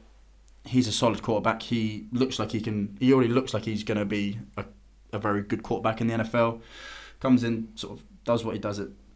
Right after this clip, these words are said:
does what he does best, and I think they can surprise a few people this year, more so than I think a lot of people think. 'Cause a lot of think, I think everyone comes in and they're like, "Oh,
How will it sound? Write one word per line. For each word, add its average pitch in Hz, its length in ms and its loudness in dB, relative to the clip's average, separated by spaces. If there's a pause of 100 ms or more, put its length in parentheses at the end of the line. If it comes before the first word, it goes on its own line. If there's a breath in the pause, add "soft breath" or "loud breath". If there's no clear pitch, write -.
(160)
does 117 160 -6
what 104 60 -2
he 98 40 -2
does 101 160 -4
best, 127 400 -2
and 107 100 -4
I 110 60 -2
think 113 220 -2
they 110 100 -2
can 104 460 -6 (1500)
surprise 143 420 4
a 107 40 -4
few 110 180 -4
people 101 360 -2
this 101 180 -2
year, 98 260 -2 (320)
more 113 220 -2
so 104 240 -2
than 104 280 -2
I 98 80 -6
think 101 340 -6
a 110 60 -4
lot 101 140 0
of - 60 -6
people 101 420 -4 (600 soft breath)
think. 110 200 -4
'Cause 113 80 -4
a 127 60 4
lot 135 80 6
of 120 80 0
think, 120 140 -6
I 113 80 -2
think 117 280 -8
everyone 117 240 -6
comes 110 260 -2
in 104 100 0
and 98 60 0
they're 98 80 -2
like, 98 100 -8
"Oh, 90 200 -6